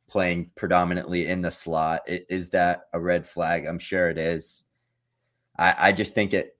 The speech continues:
you can't knock someone for a crowded room,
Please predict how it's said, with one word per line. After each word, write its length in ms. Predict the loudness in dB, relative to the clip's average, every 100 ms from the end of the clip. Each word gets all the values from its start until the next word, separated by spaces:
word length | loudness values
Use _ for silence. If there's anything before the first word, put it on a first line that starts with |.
| _
you 160 | -6 -4
can't 360 | 2 4 2 -4 _ _ 0
knock 320 | 4 4 4
someone 280 | 0 0 2
for 200 | 2 2
a 40 |
crowded 480 | 0 2 2 2 -4
room, 440 | 0 0 0 -6